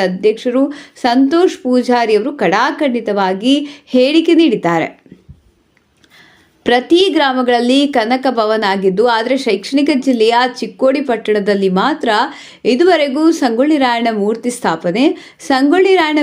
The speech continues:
ವೃತ್ತ ಹಾಗೂ ಕನಕ ಶ್ರೀ ಭವನ ಇದುವರೆಗೂ ಚಿಕ್ಕೋಡಿಯಲ್ಲಿ ಯಾಕೆ ಆಗಿಲ್ಲ?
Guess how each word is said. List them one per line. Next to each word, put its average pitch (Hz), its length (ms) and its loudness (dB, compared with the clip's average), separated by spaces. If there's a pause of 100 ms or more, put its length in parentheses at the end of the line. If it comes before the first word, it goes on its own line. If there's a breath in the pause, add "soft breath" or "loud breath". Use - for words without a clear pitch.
ವೃತ್ತ 233 340 -2
ಹಾಗೂ 254 440 -2
ಕನಕ 277 540 -2
ಶ್ರೀ 254 340 0
ಭವನ 233 360 2 (680 loud breath)
ಇದುವರೆಗೂ 349 580 2
ಚಿಕ್ಕೋಡಿಯಲ್ಲಿ 262 600 0
ಯಾಕೆ 233 420 -2
ಆಗಿಲ್ಲ? 220 460 0